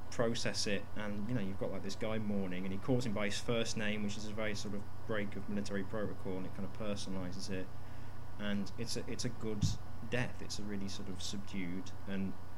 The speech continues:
impactful death scene, and that's how you make,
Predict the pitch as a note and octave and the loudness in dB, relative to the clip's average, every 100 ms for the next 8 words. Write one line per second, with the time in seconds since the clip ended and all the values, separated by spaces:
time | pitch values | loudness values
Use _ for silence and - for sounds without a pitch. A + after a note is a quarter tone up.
0 | - G2+ F#2+ - F2+ - F2+ F2+ - A2+ | -2 0 0 0 0 0 0 0 0 0
1 | - - F2 D2+ - - - - - - | 0 0 0 -2 -2 -2 0 -2 0 0
2 | G#2 A2+ D#3 D#3+ D#3 C3 A#2 A2 G2+ - | 0 2 2 2 2 2 2 2 0 -2